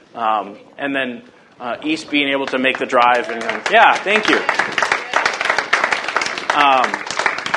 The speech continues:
so my family, I'm excited. My family's not here yet, I don't think. Um, we slept in Cottage Grove last night. We, uh, that's where we're gonna rent for the year, and we moved a quarter of our stuff down, and we,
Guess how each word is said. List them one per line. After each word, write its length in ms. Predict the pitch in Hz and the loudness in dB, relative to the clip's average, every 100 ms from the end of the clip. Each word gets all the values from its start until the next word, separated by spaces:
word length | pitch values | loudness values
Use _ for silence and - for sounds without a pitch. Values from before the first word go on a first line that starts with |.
| - - - - - - - | -4 -4 -4 -2 -4 -6 0
so 160 | 196 170 | 4 6
my 220 | 175 220 | 6 4
family, 480 | 226 208 196 214 214 | 4 4 6 4 4
I'm 160 | 170 190 | 2 0
excited. 420 | 185 185 165 165 | 2 2 4 2
My 140 | 170 | 0
family's 360 | 185 196 180 135 | 0 -2 -2 -2
not 220 | 151 147 | -2 -2
here 400 | 165 156 120 104 | 0 2 2 -2
yet, 300 | 127 127 117 | 0 0 0
I 60 | 147 | -4
don't 180 | 147 | -6
think. 260 | 147 123 110 - - _ - | -6 -8 -8 -20 -20 _ -4
Um, 340 | 139 131 120 | -2 0 -2
we 160 | 127 185 | -4 -6
slept 380 | - 214 214 202 | 0 2 2 0
in 80 | |
Cottage 320 | 165 180 170 - | 2 0 0 2
Grove 240 | 185 196 | 4 6
last 260 | 156 123 151 | 4 4 0
night. 420 | 127 95 - 135 | -4 -4 -12 0
We, 440 | 151 165 175 160 | 4 4 4 -2
uh, 500 | 147 143 139 131 120 - | 0 2 4 2 -2 -4
that's 180 | 151 175 | -4 2
where 180 | 165 | 4
we're 200 | 139 131 | 4 2
gonna 240 | 131 131 117 | 0 -2 0
rent 260 | 135 165 | 0 0
for 140 | - 165 | -4 -4
the 100 | 143 | 0
year, 460 | 139 156 208 202 - | 2 4 4 2 -2
and 220 | 139 139 | 0 0
we 120 | 139 | 0
moved 340 | 147 160 156 135 | 2 0 2 -2
a 40 | |
quarter 440 | - - 165 170 | -2 4 4 6
of 100 | 165 | 4
our 100 | 151 | 2
stuff 320 | 143 - 151 - | 0 2 0 2
down, 300 | 143 156 156 | 0 0 -2
and 100 | 135 | -2
we, 320 | 135 120 | -2 -4